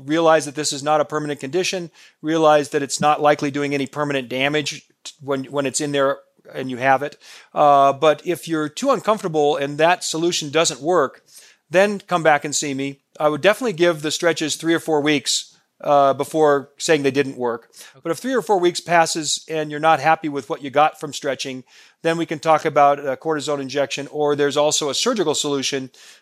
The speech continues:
Speaker 1: which is equally mediocre, uh, probably has about a sixty-five percent success rate, uh, for, uh, helping, uh, lateral epicondylitis.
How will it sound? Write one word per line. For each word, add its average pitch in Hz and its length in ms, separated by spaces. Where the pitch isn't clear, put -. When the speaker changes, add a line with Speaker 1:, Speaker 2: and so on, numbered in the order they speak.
Speaker 1:
which 160 240
is 156 180
equally 190 340
mediocre, 147 680
uh, 139 220
probably 156 260
has 151 140
about 147 200
a 139 60
sixty-five 147 640
percent 135 440
success 139 480
rate, 127 280
uh, 127 420
for, 135 260
uh, 135 120
helping, 135 400
uh, 131 160
lateral 127 320
epicondylitis. 117 760